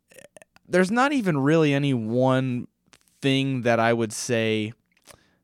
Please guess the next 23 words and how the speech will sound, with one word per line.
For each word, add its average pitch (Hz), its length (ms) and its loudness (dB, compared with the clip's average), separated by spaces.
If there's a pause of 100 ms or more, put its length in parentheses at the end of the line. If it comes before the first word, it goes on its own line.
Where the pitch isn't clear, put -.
(640)
spurred 117 580 0
this. - 480 -12
It's - 140 -8
kind 160 260 -2
of 147 80 -2
a 135 80 2
multi-, 123 460 -2
multitude 113 460 -4
of 101 40 -6
different 101 240 -10
things, 64 200 -14
which - 160 -16
we're 104 60 -12
gonna 101 180 -10
talk - 260 -14
about. - 200 -18 (580)
But 139 100 6
it 131 60 0
starts 214 320 2
off 127 240 0
in 127 160 -6
nineteen 135 320 -4
sixty-four, 156 720 -4